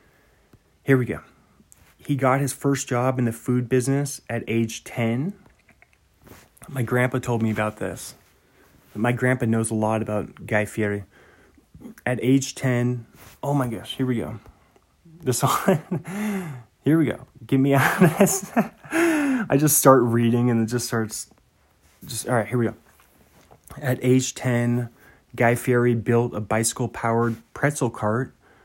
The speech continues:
with the help of his dad, which he called the Awesome Pretzel. The proceeds from his early venture, plus a second job as a dishwasher,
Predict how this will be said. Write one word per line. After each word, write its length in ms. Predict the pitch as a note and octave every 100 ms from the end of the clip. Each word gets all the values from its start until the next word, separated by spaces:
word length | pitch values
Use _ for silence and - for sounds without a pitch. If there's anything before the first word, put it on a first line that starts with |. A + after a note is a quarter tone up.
| _ -
with 120 | A2+
the 80 | A2+
help 240 | B2 B2
of 100 | B2
his 140 | G#2+ -
dad, 560 | A2+ B2 A#2 A2+ B2+ - _ _ _
which 200 | A#2 A#2+
he 80 | A#2
called 360 | A#2+ A#2 G#2
the 120 | G#2+
Awesome 520 | - A2+ B2+ - C#3+ C3
Pretzel. 540 | - A2+ - F2+ G2+ - _ _ _ _ _
The 80 | -
proceeds 580 | A2 C#3+ C#3 - D#3 C#3
from 200 | - B2
his 100 | A2+
early 300 | G#2+ B2 B2
venture, 680 | A#2 A#2 A#2 B2 A#2 A#2 A2+
plus 540 | - - A#2+ A#2+ -
a 60 | G#2+
second 460 | - - C#3 C#3 A#2
job 280 | B2 A#2
as 120 | A2 G#2+
a 60 |
dishwasher, 800 | G2 A#2+ - G#2+ G#2+ - A2+